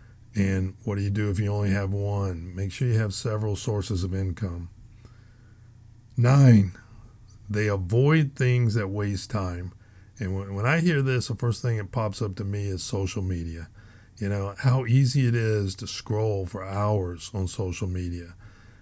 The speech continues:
And it's not productive.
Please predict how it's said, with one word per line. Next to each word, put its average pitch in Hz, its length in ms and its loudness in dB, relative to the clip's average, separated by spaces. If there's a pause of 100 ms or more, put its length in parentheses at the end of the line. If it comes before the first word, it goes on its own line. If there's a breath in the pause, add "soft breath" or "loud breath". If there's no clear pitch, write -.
(360 loud breath)
And 101 460 0 (540)
it's 110 240 -4
not 131 280 2
productive. 127 720 -2